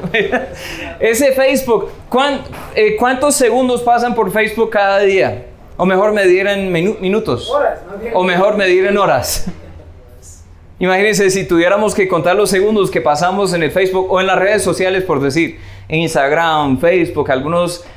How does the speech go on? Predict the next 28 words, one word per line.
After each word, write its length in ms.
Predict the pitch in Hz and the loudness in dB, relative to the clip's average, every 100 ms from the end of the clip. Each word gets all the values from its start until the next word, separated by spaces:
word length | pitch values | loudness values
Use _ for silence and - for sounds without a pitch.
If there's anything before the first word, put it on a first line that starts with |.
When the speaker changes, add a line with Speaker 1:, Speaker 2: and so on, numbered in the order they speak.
| - | -8
Speaker 1:
de 160 | 139 | -2
los 100 | 143 | 0
más 120 | 143 156 | 2 2
jóvenes 300 | 175 175 156 | 2 2 0
dicen, 200 | 160 165 | -2 0
"Facebook, 380 | 196 - 180 | 0 0 -2
eso 180 | 165 165 | 0 0
es 60 | 196 | 0
para 160 | 165 | 0
los 400 | 139 123 110 - | 0 0 -2 -8
viejitos", 600 | 110 107 131 170 135 - | -6 -2 -2 0 -4 -4
¿no? 320 | - 156 190 - | -6 -4 -4 -6
<laughs> 300 | - - - | -14 -20 -6
Que 80 | 131 | 0
ahora 220 | 135 180 | 0 2
nadie 260 | 170 190 196 | 2 2 2
pasa 300 | 160 170 175 | 2 0 0
tiempo 200 | 175 175 | -2 -2
en 60 | |
Facebook, 380 | 170 185 180 196 | 0 -2 0 0
sino 240 | 165 147 | 0 0
los 100 | 143 | 0
viejitos 420 | 135 135 143 190 180 | 0 0 0 -4 -4
como 400 | 156 131 120 113 | -2 0 0 0
Felipe 540 | 131 131 208 - 117 | 0 0 -2 -2 -2
y 120 | 107 | -2
no 160 | 104 107 | -6 -6
sé, 400 | 143 170 135 117 | -2 0 -2 -4